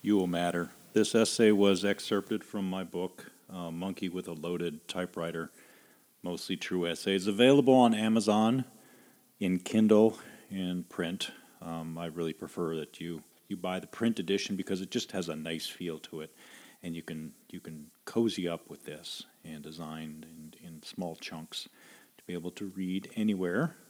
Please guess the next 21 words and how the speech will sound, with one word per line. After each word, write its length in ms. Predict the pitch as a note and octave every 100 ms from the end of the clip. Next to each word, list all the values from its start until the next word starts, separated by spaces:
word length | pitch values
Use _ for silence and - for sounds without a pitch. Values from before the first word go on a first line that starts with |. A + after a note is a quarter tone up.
| _
Um, 500 | F2+ D#2+ E2 D#2+ D#2+ D2+ _ _ _ _
you 80 | F#2
know, 60 | F#2
anywhere 280 | F2+ F2+
we 300 | F2 F2 E2+ -
need 180 | G2 G2
to 60 | F2+
read 260 | F2+ F2
small, 460 | - - F2+ F2 E2 - _ _ _ _ - _
<laughs> 60 | - - - _ _
small 360 | - G#2 F2+
essays, 460 | E2+ - E2+ F2 - - - _
uh, 140 | F2 E2 D2+
Jury 260 | F#2+ F2
Duty 300 | E2+ F2 E2
comes 280 | E2 E2+ F2
to 60 | F2
mind. 360 | F2 F2+ F2+ - _ - - - - _
So 260 | - F#2 E2
once 260 | F#2 G2
again, 380 | F#2 E2+ D#2 D2+